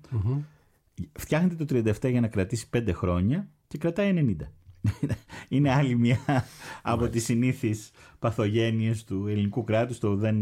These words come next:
Speaker 2: μονιμότερο του προσωρινού. Ο Όθωνας, λοιπόν, φτιάχνει το κανονισμό που αφορά το πανεπιστήμιο και μάλιστα στην αρχή,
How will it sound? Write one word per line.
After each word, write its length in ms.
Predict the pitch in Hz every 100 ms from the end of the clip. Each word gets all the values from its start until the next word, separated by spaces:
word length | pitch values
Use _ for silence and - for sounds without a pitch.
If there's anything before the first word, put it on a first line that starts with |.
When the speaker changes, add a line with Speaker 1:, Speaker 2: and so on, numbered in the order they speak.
| 104 104 113
Speaker 2:
μονιμότερο 520 | 107 107 107 101 101
του 80 | 95
προσωρινού. 540 | 87 - 82 80 71 - - - - - _ _
Ο 140 | 117 160
Όθωνας, 360 | 233 220 156 127
λοιπόν, 380 | 110 214 269 - _ _ _ _ _ _ _ -
φτιάχνει 760 | - - 165 190 - 202 214 220 _ _ _ _ _ _
το 440 | - 143 139 117 113
κανονισμό 920 | 110 107 101 98 127 135 156 175 - - _ -
που 120 | 139
αφορά 300 | 117 117 131
το 80 | 135
πανεπιστήμιο 480 | 117 104 - 104 87
και 140 | 92
μάλιστα 380 | 104 156 156 156
στην 200 | 147 101
αρχή, 400 | 95 - 82